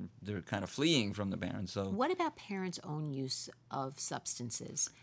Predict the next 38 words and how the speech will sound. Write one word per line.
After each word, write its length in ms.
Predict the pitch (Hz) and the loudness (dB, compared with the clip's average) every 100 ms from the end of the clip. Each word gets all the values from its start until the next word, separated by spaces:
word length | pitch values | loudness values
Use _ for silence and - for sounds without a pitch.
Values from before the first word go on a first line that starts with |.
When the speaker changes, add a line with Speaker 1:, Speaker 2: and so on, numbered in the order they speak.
| 98 | 0
Speaker 2:
How 120 | 180 | 2
Speaker 1:
It's, 40 | |
Speaker 2:
does 140 | 226 208 | 0 0
that, 100 | - | 2
what 220 | 214 185 | 2 4
role 160 | 185 175 | 6 4
Speaker 1:
it's, 60 | |
Speaker 2:
does 140 | 160 147 | 4 4
that 160 | 151 | 4
Speaker 1:
well, 100 | 120 | 6
Speaker 2:
play, 200 | 131 202 | 4 4
either 280 | 196 226 - | 4 6 8
Speaker 1:
exactly. 60 | 214 | 10
Speaker 2:
alcohol 420 | 208 196 175 98 | 8 6 4 8
Speaker 1:
Yeah, 220 | 123 131 117 | 8 10 8
Speaker 2:
or 60 | |
Speaker 1:
no. 280 | 127 127 127 | 8 8 8
Speaker 2:
others? 240 | 113 - - - - _ _ - - | 4 0 -4 -14 -20 _ _ -16 -4
Speaker 1:
You 100 | 101 | -4
have 120 | - | 0
to 80 | 98 | 4
look 240 | 117 117 | 4 4
at 80 | 87 | 2
what 220 | 101 104 | 2 0
you 80 | 113 | 2
do. 400 | 160 147 127 117 117 | 4 6 6 2 -2
You 120 | 104 | -2
know, 160 | 104 107 | 0 2
how, 180 | 107 | 4
what 100 | 104 | 6
are 60 | 117 | 6
you 100 | 120 | 6
modeling? 560 | 123 143 139 127 107 110 | 6 4 2 2 0 0
You 100 | 104 | 0
know, 180 | 107 | 0
are 100 | 104 | 0
you 260 | 104 110 113 | 2 2 2
a 100 | 107 | 0